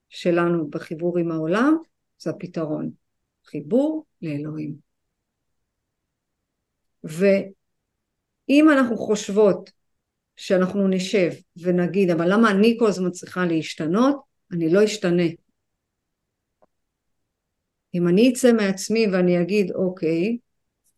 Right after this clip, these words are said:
בסדר, רגע, רגע, רגע, רגע, אני לא צריכה לשפוט אותו עכשיו, אני לא צריכה לבקר אותו, כי העולם הקטן בתוכי יוצר את העולם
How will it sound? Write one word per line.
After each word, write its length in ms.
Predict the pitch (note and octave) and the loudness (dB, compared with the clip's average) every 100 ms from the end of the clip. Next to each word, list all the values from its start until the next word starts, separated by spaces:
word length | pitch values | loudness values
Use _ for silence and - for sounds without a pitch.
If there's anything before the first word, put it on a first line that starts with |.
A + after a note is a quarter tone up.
| _ _ _ | _ _ _
בסדר, 480 | E3 F3 F3 E3+ G3 | -12 -6 -2 0 2
רגע, 220 | F#3 F3 F3 | 2 0 0
רגע, 280 | F3 E3+ E3+ | -2 -4 -4
רגע, 260 | E3+ E3 | -4 -4
רגע, 160 | E3+ E3 | -4 -4
אני 100 | E3+ | -4
לא 80 | F3+ | -4
צריכה 180 | - | -6
לשפוט 400 | F#3 F3+ - E3+ | -6 -6 -8 -8
אותו 240 | E3 E3 E3 | -8 -8 -10
עכשיו, 560 | D#3+ - D#3+ F3+ F3+ | -10 -12 -8 -6 -6
אני 120 | F3+ F3 | -4 -6
לא 60 | |
צריכה 200 | F#3 - | -8 -8
לבקר 600 | F3+ E3+ E3 E3 - E3+ | -6 -4 -6 -8 -8 -6
אותו, 520 | E3+ D#3+ D#3+ E3+ E3+ F3 _ _ _ _ _ _ _ | -4 -4 -6 -6 -6 -8 _ _ _ _ _ _ _
כי 160 | - | 0
העולם 320 | F3 E3+ F#3 G3 | 2 4 4 2
הקטן 440 | F#3+ F3+ F#3 F#3 | 0 -2 2 2
בתוכי 380 | E3+ F3 E3+ F#3 | 2 -2 -4 0
יוצר 380 | F3 E3+ F#3 F3 | 0 0 0 0
את 120 | E3+ | -2
העולם 440 | E3 D#3+ E3+ E3+ | -2 -2 -2 -4